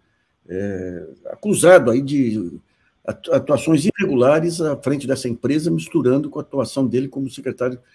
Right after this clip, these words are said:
de segurança aí. Houve uma, uma, um, um, um confronto também entre procuradores. É, é afastado, o Salles é afastado, entra um outro procurador que endossa a tese aí de homicídio por parte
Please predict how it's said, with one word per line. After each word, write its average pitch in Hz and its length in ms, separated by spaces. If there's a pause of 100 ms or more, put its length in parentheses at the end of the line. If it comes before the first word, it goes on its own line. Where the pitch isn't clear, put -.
(320)
de 110 140
segurança 120 720
aí. 92 180 (480)
Houve 247 680
uma, 220 720
uma, 190 760 (880)
um, 143 340
um, 165 220
um 190 160
confronto 247 640
também 160 280
entre 202 200
procuradores. 185 960 (840)
É, 156 180
é 190 80
afastado, 156 480
o 117 40
Salles 139 520
é 120 40
afastado, 190 720
entra 170 240
um 139 140
outro 147 240
procurador 123 800
que 147 140
endossa 117 680 (460)
a 110 100
tese 120 540
aí 120 140
de 113 300
homicídio 110 540
por 117 140
parte 113 520